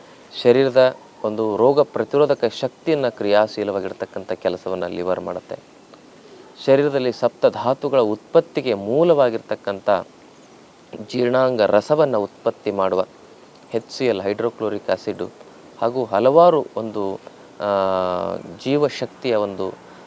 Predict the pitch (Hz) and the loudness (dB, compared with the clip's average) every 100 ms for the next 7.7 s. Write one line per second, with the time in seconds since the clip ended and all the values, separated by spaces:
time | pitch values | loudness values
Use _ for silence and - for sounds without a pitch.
0 | - 104 - 131 139 127 - 139 - 156 | -2 -2 4 4 4 2 2 0 0 2
1 | 135 110 98 87 - 87 110 117 127 120 | 4 4 2 -4 -8 -8 -4 0 0 0
2 | 107 120 - 117 101 98 104 95 - - | 0 0 -2 -4 -4 -4 -4 -4 -8 -10
3 | 95 92 95 92 - 104 95 120 135 139 | -8 -4 -2 0 0 0 0 -2 -2 -2
4 | 107 95 92 - - - - - - 123 | 0 0 -2 -8 -18 -20 -20 -12 -8 -8
5 | - 170 - 139 117 104 98 95 - 117 | 0 0 0 -2 2 2 2 0 0 0
6 | - 101 101 123 92 - - - - - | 0 -4 -2 -2 -4 -10 -20 -20 -20 -8
7 | 90 110 123 110 92 - - | 0 2 2 0 -4 -6 -12